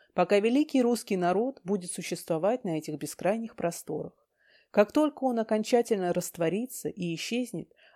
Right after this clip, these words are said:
они будут сметены враждебными силами, которые именно они же, российские власти,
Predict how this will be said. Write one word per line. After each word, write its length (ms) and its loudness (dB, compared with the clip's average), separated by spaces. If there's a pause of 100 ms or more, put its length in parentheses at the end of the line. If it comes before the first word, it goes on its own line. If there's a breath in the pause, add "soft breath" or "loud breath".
они 240 6
будут 280 2
сметены 520 0
враждебными 720 2
силами, 540 -2
которые 540 0
именно 540 -2
они 360 -2
же, 240 -6
российские 720 -4
власти, 520 -2